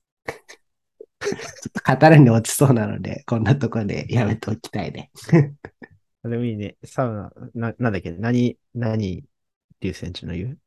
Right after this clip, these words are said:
Speaker 1: あー、えっとね、竜泉寺の湯、スパメッツァ大高。
Speaker 2: スパメッツァ大高。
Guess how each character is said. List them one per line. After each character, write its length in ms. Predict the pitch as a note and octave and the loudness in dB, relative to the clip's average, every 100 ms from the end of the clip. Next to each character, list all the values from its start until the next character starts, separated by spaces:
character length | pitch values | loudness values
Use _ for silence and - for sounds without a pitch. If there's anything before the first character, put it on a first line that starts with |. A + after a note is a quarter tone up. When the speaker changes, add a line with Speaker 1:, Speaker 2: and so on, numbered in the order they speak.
| _ _ _ _ _ - | _ _ _ _ _ 4
Speaker 1:
あ 380 | D3+ C#3+ C3+ A#2+ | 8 8 8 4
ー、 20 | |
え 40 | |
っ 20 | A2 | 0
と 160 | - | -4
ね、 140 | G#2+ A2 | -4 4
竜 220 | C#3 C#3+ | 8 8
泉 360 | B2+ A#2+ A2 G#2 | 6 2 2 2
寺 160 | A2 | 2
の 140 | G#2+ G#2+ | 2 4
湯、 360 | A#2+ A2+ F2+ - | 4 2 -2 -10
ス 180 | - | -6
パ 160 | - B2+ | 2 4
メ 140 | B2+ | 6
ッ 100 | B2 - | 4 0
ツ 160 | - G#2+ | -4 -2
ァ 120 | - | -2
大 200 | G2 F2+ | -2 -6
高。 480 | - - G2 F2+ - _ _ - - | -8 -8 -6 -6 -8 _ _ -20 -20
Speaker 2:
ス 220 | - - | -20 -6
パ 240 | - C3+ | 2 4
メ 100 | C3+ C#3 | 6 2
ッ 120 | C#3 _ | -2 _
ツ 160 | - | -6
ァ 60 | F#2 | -4
大 140 | F#2+ | -4
高。 360 | F#2+ E2+ - - | -6 -8 -8 -10